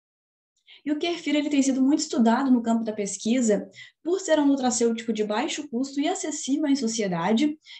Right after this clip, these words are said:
e principalmente pelo seu, é, pela sua característica antioxidante, pelo seu potencial antioxidante. Porque atualmente a gente sabe que o principal método de controle das doenças crônico-degenerativas, que é principalmente,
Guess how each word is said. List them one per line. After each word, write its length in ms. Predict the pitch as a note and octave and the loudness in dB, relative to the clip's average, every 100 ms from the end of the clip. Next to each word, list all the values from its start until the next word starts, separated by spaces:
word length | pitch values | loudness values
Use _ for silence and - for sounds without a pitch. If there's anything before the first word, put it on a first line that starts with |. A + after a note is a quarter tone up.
| C#4+ | -4
e 100 | C#4+ | 0
principalmente 680 | D4 F4+ F4+ C#4+ C#4+ E4+ - | 2 0 2 4 4 2 -2
pelo 200 | C#4+ C#4 | -2 0
seu, 420 | C#4 D4 C#4+ - _ - | 0 -4 -4 -8 _ -4
é, 180 | A#3+ A#3+ | -2 -2
pela 300 | A#3+ B3+ B3+ | -2 0 0
sua 140 | C#4+ | 0
característica 540 | C#4+ D4 D4 C#4+ - D4 | -2 -2 -2 -2 -2 2
antioxidante, 840 | D4 D4 C#4+ D4 C#4+ B3+ A#3 - | 4 2 -4 -6 -4 -2 -4 -6
pelo 120 | A3+ | -4
seu 160 | A#3+ A#3 | -4 -4
potencial 680 | C4 D4 D4 - C4+ D#4 C#4 | -4 -4 -4 -4 -4 -2 -2
antioxidante. 920 | B3 A3+ A3 G#3 F#3 D#3+ F3 - - _ - - - | -2 -4 -6 -8 -6 -6 -8 -10 -10 _ -20 -20 -20
Porque 180 | - - | -12 -4
atualmente 560 | D4 - F4 C#4+ D4+ D#4+ | -2 0 2 4 4 4
a 20 | |
gente 180 | C#4 C4+ | 4 4
sabe 440 | - A3 C4+ A3+ | 0 -2 0 0
que 100 | A3+ | 0
o 40 | A3+ | 2
principal 460 | B3+ - D4+ G4+ | 2 0 -2 0
método 420 | C4 D4 - C4 | 0 0 -2 -4
de 100 | A3+ | -2
controle 580 | A#3+ A#3+ A3+ G#3+ A#3+ A#3 | -2 -2 0 0 2 2
das 200 | G#3 G#3+ | 0 0
doenças 460 | A3 A3 A3+ A#3 - | 0 0 0 -2 -6
crônico-degenerativas, 1500 | A3+ B3+ D4+ D#4 A#3 A#3 A3+ G#3 F3+ - B3+ C4 F#3 F3+ - _ _ _ | -6 -2 -2 -2 0 2 2 0 -4 -6 -4 -4 -4 -8 -12 _ _ _
que 80 | D4 | -6
é 60 | C#4+ | -4
principalmente, 840 | E4 F4 E4 D#4 D4+ D#4 C#4 - | -4 0 4 6 8 6 4 2